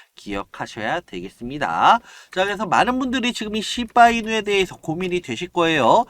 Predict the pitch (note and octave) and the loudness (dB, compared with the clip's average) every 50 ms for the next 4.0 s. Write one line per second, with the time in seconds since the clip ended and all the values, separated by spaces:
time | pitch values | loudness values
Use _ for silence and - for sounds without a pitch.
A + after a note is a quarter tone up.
0 | - - _ - - - - F#3+ G#3 G#3 G#3 G#3 G3+ G3 G3 G#3 G3+ F#3+ F#3+ G3 | -6 -20 _ -2 0 0 0 2 2 0 0 2 2 0 0 0 0 0 -2 -4
1 | F#3 F#3 F3 D#3 C#3 C#3 - D3 A#2 G2+ F#2 F#2+ F3+ B2+ B2+ C3+ B2 A#2+ A#2 A2+ | -6 -4 -6 -6 -6 -8 -8 -8 -6 -6 -6 -6 -6 -6 -4 -4 -4 -4 -4 -4
2 | B2 A2 A2+ G#2+ A2+ G#2 G2 - E3+ E3+ - F#2 - - - C3 C3+ C3+ C#3+ C3+ | -6 -6 -6 -6 -8 -8 -8 -8 -10 -8 -10 -12 -12 -10 -10 -10 -8 -8 -8 -4
3 | - C#3+ C3+ C3+ C3+ C#3 C3+ C#3 C#3 C3 G#2+ F#2 F#2 E3 F#3 F3+ D3 G2+ F2 | -2 -2 -2 -2 -2 -6 -8 -8 -8 -10 -10 -4 0 2 2 4 2 0 -2